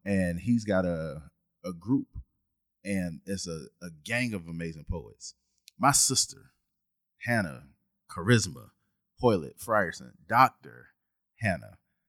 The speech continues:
Charisma Hoylett Frierson. She was the poet laureate, I think that's how you say it, of South Carolina State.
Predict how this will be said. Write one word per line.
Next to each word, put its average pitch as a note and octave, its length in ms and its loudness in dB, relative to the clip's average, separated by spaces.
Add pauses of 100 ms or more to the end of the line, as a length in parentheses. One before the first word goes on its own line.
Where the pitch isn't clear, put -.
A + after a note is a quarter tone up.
(1400)
Charisma F2+ 520 4 (160)
Hoylett C#2+ 360 0 (240)
Frierson. D#2 460 -6 (840)
She E3+ 440 2
was F#2+ 360 2
the F2 680 0 (300)
poet A2 380 2
laureate, G#2+ 480 -2 (640)
I F#2 80 -4 (160)
think A#2+ 140 -12
that's A2 140 -6
how A2+ 100 -2
you A2+ 120 -6
say A2+ 220 -4
it, A#2 180 -10 (400)
of F#2+ 100 -4
South A#2 240 4
Carolina G2 280 -4
State. F#2 360 -6